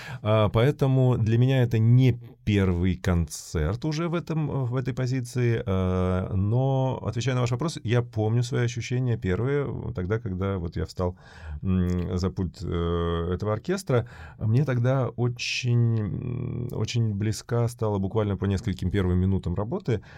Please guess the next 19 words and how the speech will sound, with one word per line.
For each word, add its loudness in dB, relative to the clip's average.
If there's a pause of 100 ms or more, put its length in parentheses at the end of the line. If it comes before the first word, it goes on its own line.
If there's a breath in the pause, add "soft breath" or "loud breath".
(160 loud breath)
э, 2
именно 4
атмосфера 0 (340)
очень -4
такой -2
важной, -2
правильной, 0
в -8
хорошем -2
смысле -4
этого -4
слова, -4
чуткости -6
музыканта -2
к -14
тому, -4
что -6
говорит -4
дирижер. -6